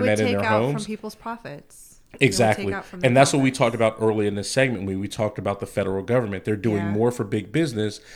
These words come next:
Speaker 1: than they are for other people. I understand that there are people that work for these businesses, but a lot of these corporations are laying these folks off.
Speaker 2: Yeah.
Speaker 1: Let's be clear. It's not
Speaker 2: Exactly.
Speaker 1: just, "Oh, well, they employ these,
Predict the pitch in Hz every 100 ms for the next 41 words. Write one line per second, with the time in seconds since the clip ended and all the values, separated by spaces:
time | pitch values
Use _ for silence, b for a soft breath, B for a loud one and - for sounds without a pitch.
0 | B B 117 107 107 107 104 - 101 98
1 | 147 110 - 123 123 143 147 147 139 120
2 | 123 113 - 113 101 - 101 123 180 -
3 | 135 127 113 113 147 113 - 104 98 B
4 | B B 120 107 101 117 143 147 143 -
5 | 127 117 113 117 113 98 98 98 110 131
6 | 147 143 123 117 123 120 - 107 107 -
7 | - 117 107 92 - _ B 196 190 120
8 | 120 135 123 - 156 143 101 92 110 143
9 | 143 - 139 143 - B B B B 202
10 | 202 160 151 139 160 160 143 - - 165
11 | 156 117 113 147 143